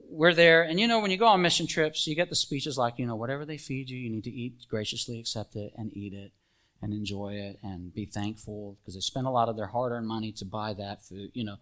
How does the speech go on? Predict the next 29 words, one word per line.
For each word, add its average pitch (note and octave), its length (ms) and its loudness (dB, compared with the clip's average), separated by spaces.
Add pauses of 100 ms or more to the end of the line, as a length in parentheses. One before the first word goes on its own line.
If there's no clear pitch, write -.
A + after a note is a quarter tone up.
(260)
you D#3 80 -4
go C#3 160 2
through D3+ 160 -4
the B2+ 80 0
whole B2 140 -4
training A#2+ 400 -6
on F#2 120 -8
that. F#2+ 140 -14 (1000)
So D#3 500 6 (920)
we D#3+ 100 4
had E3+ 140 8
a F3+ 40 6
lady C#3+ 260 4
that C3+ 160 -2
would C3 120 -6
come C3+ 200 0
in, A2 140 0
two D3 160 -2
ladies B2+ 260 -4
from A2+ 120 -4
the G#2 60 -4
church A2+ 280 -4
would G2 100 -10
come G2+ 160 -8
cook - 220 -8
for F#2 140 -14
us - 140 -2
every G#2 200 -10
day. F#2+ 300 -16